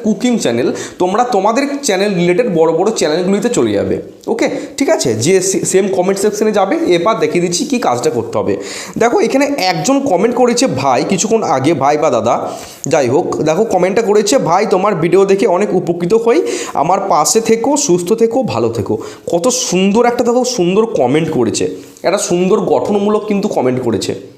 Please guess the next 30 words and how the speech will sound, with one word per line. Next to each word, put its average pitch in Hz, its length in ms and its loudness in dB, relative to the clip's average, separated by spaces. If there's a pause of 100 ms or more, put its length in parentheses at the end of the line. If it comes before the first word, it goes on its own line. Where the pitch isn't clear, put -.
(180)
ওকে, 359 220 0 (360)
তোমাদেরকে 240 380 2
কী 269 100 2
করতে 196 300 0
হবে? - 480 0
এই 269 200 4
যে 285 140 2
সাবস্ক্রাইব, 214 500 0
উম, 165 480 2
মানে 165 140 2 (240)
কমেন্ট 185 260 2
করেছে, 156 360 2
এর 202 440 2
চ্যানেলে 170 320 2
তোমাদেরকে 156 380 0
চলে 135 260 2
যেতে 104 180 -2
হবে। 98 200 -2 (720)
এদের 269 320 2
চ্যানেলে 226 280 2
তোমাকে 208 300 0
চলে 214 220 2
যেতে 113 140 2
হবে। 107 140 0
দেখো 277 440 0 (120)
মাত্র 185 300 2
ঊনত্রিশটা 214 500 2
ভিডিও, 240 420 2
চোদ্দোটা 185 400 0
সাবস্ক্রাইবার। 101 560 -2